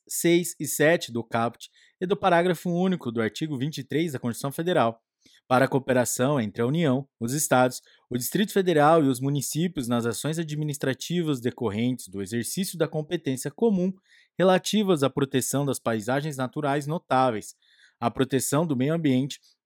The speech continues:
ao combate à poluição em qualquer de suas formas e à preservação das florestas, da fauna e da flora.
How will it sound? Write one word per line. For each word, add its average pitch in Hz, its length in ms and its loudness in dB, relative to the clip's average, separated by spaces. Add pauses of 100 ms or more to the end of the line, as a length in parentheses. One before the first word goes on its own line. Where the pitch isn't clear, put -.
ao 143 120 0
combate 185 520 2
à - 20 2
poluição 139 640 2
em 110 120 0
qualquer 123 400 0
de 123 100 -6
suas 123 260 -4
formas 123 440 2 (280)
e 156 60 0
à 156 60 2
preservação 185 680 4
das 196 160 0
florestas, 151 640 2 (240)
da 135 160 0
fauna 151 380 4
e 127 40 0
da 131 120 2
flora. 127 400 0